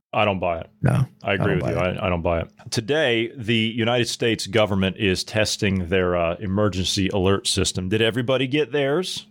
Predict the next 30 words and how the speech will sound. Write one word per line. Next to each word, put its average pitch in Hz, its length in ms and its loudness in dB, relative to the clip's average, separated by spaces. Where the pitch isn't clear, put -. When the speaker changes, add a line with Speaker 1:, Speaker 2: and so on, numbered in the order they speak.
Speaker 1:
I 95 80 -2
mean, 95 120 0
I 98 120 4
didn't, 90 240 -2
obviously, 87 360 0
because 85 220 0
I'm 90 120 0
not 90 140 2
in 85 60 -2
the 85 80 -4
U 87 140 0
S, 90 160 0
but 92 300 -2
Bruce, 117 280 -2
you 147 100 -2
got 123 220 0
yours 127 380 -2
when 107 100 -2
we 113 100 2
were 101 120 0
in 92 80 2
Speaker 2:
Yeah, 82 80 -2
Speaker 1:
prep. - 160 0
Speaker 2:
I - 40 -2
got 76 120 -2
mine. 80 400 0
Yeah. 92 240 0
Yeah, 95 200 2
I 87 60 0
did. 82 320 0